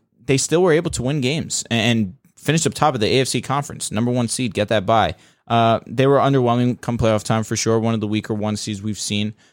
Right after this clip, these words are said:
Uh, however, you still have to give them that respect with the, the amount of, uh, the amount of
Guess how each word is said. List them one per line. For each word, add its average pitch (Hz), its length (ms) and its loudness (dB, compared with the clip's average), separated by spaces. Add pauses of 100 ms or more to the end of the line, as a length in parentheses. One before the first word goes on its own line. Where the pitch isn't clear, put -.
(180)
Uh, 107 520 4 (800)
however, 123 600 2 (840)
you 127 100 -6
still 170 220 -2
have 196 120 0
to 123 80 -8
give 143 120 -2
them 123 100 -4
that 113 120 -2
respect - 580 -6 (260)
with 117 140 -4 (280)
the, 87 200 -4 (1300)
the 110 160 0
amount 135 280 2
of, 123 100 -2
uh, 104 520 2 (1200)
the - 60 2
amount 175 220 4
of 135 220 -4